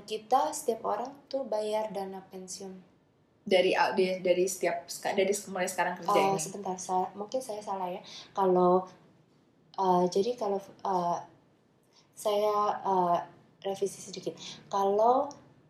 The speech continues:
Speaker 1: uh, student dia harus bayar berapa ratus gitu. Nggak terlalu mahal. Em, tapi tetap harus bayar, cuma dia minimum banget deh, kayak
Speaker 2: Oke.
Speaker 1: dua ratus atau tiga ratus.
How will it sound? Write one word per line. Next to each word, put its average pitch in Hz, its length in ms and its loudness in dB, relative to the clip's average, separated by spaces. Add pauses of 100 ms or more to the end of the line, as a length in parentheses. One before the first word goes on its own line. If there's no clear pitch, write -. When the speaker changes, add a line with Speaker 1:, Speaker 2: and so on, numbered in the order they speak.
(280)
Speaker 1:
uh, 180 260 0
student 262 540 0
dia 233 220 4
harus 220 180 0
bayar 190 520 4
berapa 196 280 -6
ratus 190 540 -4
gitu. 165 320 -6 (600)
Nggak 196 340 -4
terlalu 185 340 4
mahal. 190 560 0 (720)
Em, 180 640 -2 (480)
tapi 202 220 0
tetap 247 260 4
harus 208 280 2
bayar, 202 320 6
cuma 240 300 0
dia 254 140 -2
minimum 240 460 2
banget 226 340 0
deh, 180 160 2
kayak 175 240 0
Speaker 2:
Oke. 185 80 0
Speaker 1:
dua 190 160 6
ratus 185 360 2
atau 190 260 -8
tiga 185 280 -6
ratus. 185 280 -6